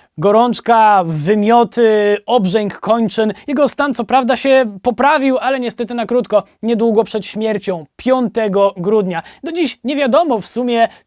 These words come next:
co go zabiło. Paciorkowiec, krwiak, gorączka reumatyczna. Naukowcy nie są przekonani, podobnie jak nie są przekonani co do tego, gdzie znajdują się szczątki jednego z najważniejszych kompozytorów w dziejach.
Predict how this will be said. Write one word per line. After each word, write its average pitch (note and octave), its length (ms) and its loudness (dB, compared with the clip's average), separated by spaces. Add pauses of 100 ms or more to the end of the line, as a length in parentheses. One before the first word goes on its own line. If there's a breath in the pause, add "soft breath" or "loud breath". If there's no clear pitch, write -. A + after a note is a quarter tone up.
(100)
co A#3+ 380 0
go F#3+ 360 2
zabiło. F3+ 760 -2
Paciorkowiec, G3 840 -4
krwiak, G3 680 -4
gorączka G3+ 460 -4
reumatyczna. A3 600 -4 (440 loud breath)
Naukowcy B3+ 680 2
nie G#3 240 -2
są G#3+ 180 -4
przekonani, G#3 460 -6
podobnie G#4 300 -2
jak E4 160 -2
nie E4+ 120 -4
są G4+ 200 -2
przekonani C4 540 -6
co C4+ 120 -4
do B3 100 0
tego, A#3+ 280 0 (200 loud breath)
gdzie F#3 360 0
znajdują A3 480 0
się D4 160 -4
szczątki F4 480 -4
jednego A3+ 360 0
z F#3 40 -4
najważniejszych A#3 720 -4 (100)
kompozytorów A3 1040 0
w D3 320 -8
dziejach. D3+ 520 -2